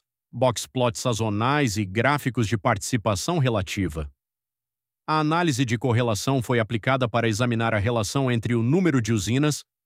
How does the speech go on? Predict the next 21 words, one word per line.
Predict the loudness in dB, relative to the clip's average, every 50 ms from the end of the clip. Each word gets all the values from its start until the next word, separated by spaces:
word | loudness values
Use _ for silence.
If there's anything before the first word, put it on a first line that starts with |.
| _ _ _ -2
e | 0 0
a | 0
capacidade | 2 0 0 0 0 -2 -2 -2 0 0 0 0 0 0 -2
instalada | -2 -2 -2 -2 0 0 0 0 0 0 -2
total. | -2 -4 -6 -4 -2 0 0 0 -2 -4 _ _ _ _ _ _ _ _ _ _ _ _ _ _ _ _ _ _ _ 0
Os | 0 0 0 0
testes | 0 0 0 0 0 -2 -2 -2 -2
estatísticos | -2 -2 -2 -2 0 2 2 2 2 0 -2 -2 -2 0 0
incluíram | 0 0 0 0 2 2 2 2 2 0 -2 -2 -2
a | -2 -2
nova | 0 0 2 2 2 0 0 0 0 0 0 -2 -4 _ _ _ _ _ _ _ -4
de | -2 0
uma | 2 2 2 2
via | 0 0 0 0 0
para | 0 0 0 0 0 0
verificar | 0 0 -2 0 -2 -4 -2 0 0 0 0
diferenças | 0 -4 -2 -2 0 0 0 0 0 -2 -2 -2
significativas | -2 -2 -2 0 -2 -2 -2 -2 -2 -2 -2 0 0 0 0 2 0 0 0
entre | -2 -2 0 0 -2
os | -2 -2 0
subtipos, | 0 0 0 0 -2 0 0 0 0 2 0 -2 -4 -4 -6